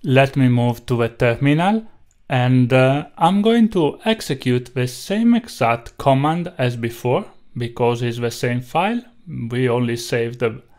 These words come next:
one line more, and here we are, are gathering facts and printed the bug message, and this time it's displaying our example text. Let's complicate a little more.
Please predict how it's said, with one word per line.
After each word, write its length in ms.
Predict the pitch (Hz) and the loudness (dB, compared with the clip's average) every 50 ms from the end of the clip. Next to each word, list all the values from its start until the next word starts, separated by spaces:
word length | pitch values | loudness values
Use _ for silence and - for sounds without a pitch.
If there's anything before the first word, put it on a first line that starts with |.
| _ _ _ | _ _ _
one 260 | - 123 117 117 117 113 | -8 -6 -4 -4 -2 -2
line 220 | 113 110 110 110 | -4 -2 -2 -2
more, 260 | 113 127 175 214 220 214 - _ _ _ _ _ _ _ _ _ | -2 -2 -2 -4 -6 -8 -12 _ _ _ _ _ _ _ _ _
and 280 | - - 123 123 123 120 | -4 -2 0 0 -2 -2
here 180 | - 156 170 160 | -2 -2 0 2
we 120 | 156 139 | 2 0
are, 220 | 117 104 - - - _ - - - - 202 - - - | 0 -2 -6 -10 -16 _ -20 -20 -18 -18 -18 -18 -16 -8
are 280 | - 131 113 107 101 - - - - - - - - 139 123 120 120 123 | -6 -4 -4 -4 -6 -10 -14 -18 -20 -20 -20 -16 -8 -6 -6 -6 -2 0
gathering 420 | 139 135 139 127 123 117 110 110 | 2 2 4 2 2 0 -2 -4
facts 500 | 107 - - 160 175 196 190 - - - - - | -6 -4 -4 -2 -2 -2 -6 -8 -14 -18 -10 -4
and 200 | 196 196 190 - | -2 -2 -2 -2
printed 360 | - 147 127 127 123 135 123 117 | 0 0 0 0 0 0 -2 -2
the 80 | 117 | -4
bug 280 | 110 110 113 110 104 - | -4 -4 -4 -6 -4 -6
message, 580 | 117 120 120 123 123 - - 202 202 202 - - - - - - - - | -6 -4 -4 -6 -6 -6 -4 -4 -4 -6 -10 -14 -18 -20 -20 -20 -6 -2
and 200 | 160 135 131 131 | 0 0 2 2
this 180 | 165 202 180 | 2 0 0
time 380 | - - 123 117 117 127 165 175 - - | -2 -2 -2 -2 -2 -2 -4 -6 -6 -2
it's 180 | 127 123 123 | -2 -2 0
displaying 460 | 131 131 127 - - 123 127 139 - | -2 -6 -6 -2 -2 0 0 0 0
our 340 | - 123 113 113 113 110 - - | -2 -4 -4 -2 -4 -4 -4 -4
example 520 | 139 131 131 - - 190 214 226 214 214 | -4 -6 -4 -2 0 2 2 2 2 0
text. 480 | 196 196 - 135 107 110 - - - - - - _ _ _ _ _ _ _ _ - | 0 0 0 0 -2 -2 -6 -12 -20 -20 -20 -20 _ _ _ _ _ _ _ _ -6
Let's 300 | - 127 139 147 139 - | 0 2 2 2 2 -2
complicate 640 | - - 208 214 208 - 180 156 131 - 120 113 - | -4 -2 0 0 0 0 -4 -4 -2 -2 -4 -4 -4
a 60 | 113 | -6
little 260 | 113 117 117 - 127 | -8 -8 -6 -6 -4
more. 480 | 123 120 123 151 180 214 226 214 190 156 | -4 -2 -2 0 0 0 0 -2 -4 -6